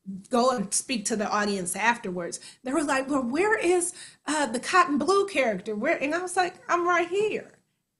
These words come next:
Everybody else on the stage, minus one person, changed characters. And they knew exactly who every character was but me. And I took pride in that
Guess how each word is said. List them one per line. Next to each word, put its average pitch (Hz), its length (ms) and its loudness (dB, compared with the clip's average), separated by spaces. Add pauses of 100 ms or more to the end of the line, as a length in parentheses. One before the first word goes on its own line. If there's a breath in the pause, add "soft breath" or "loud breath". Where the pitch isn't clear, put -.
(200)
Everybody 330 500 6
else 285 240 2
on 285 160 0
the 240 60 2
stage, 240 480 0
minus 220 320 -2
one 247 180 -2
person, 208 460 -4
changed 220 640 -2 (340 soft breath)
characters. - 640 -4 (260)
And 226 160 0
they 254 140 6
knew 311 240 2
exactly 247 500 2
who 214 180 -6 (200)
every 226 240 2
character 208 360 -2
was 196 360 -2
but 185 200 -4
me. 190 300 -4 (320 soft breath)
And 247 140 2
I 254 100 4
took 277 320 -6 (100)
pride 262 360 4
in 175 140 -2
that - 280 -6